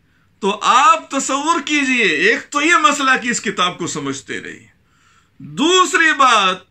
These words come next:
सलामती के रास्ते तलाश करने के लिए अल्लाह ताला की रजामंदी जरूरी है।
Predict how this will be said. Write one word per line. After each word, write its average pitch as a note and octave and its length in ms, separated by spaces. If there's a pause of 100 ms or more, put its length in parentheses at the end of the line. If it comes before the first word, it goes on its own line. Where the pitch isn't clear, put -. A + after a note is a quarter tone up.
(480)
सलामती C#4 960
के C#4 220 (160)
रास्ते B3+ 840 (800)
तलाश C4+ 520
करने C#4+ 420
के B3+ 260
लिए A3+ 300
अल्लाह G#3 380
ताला A3+ 340
की C4+ 180
रजामंदी C4 680
जरूरी D4+ 420
है। F#3 140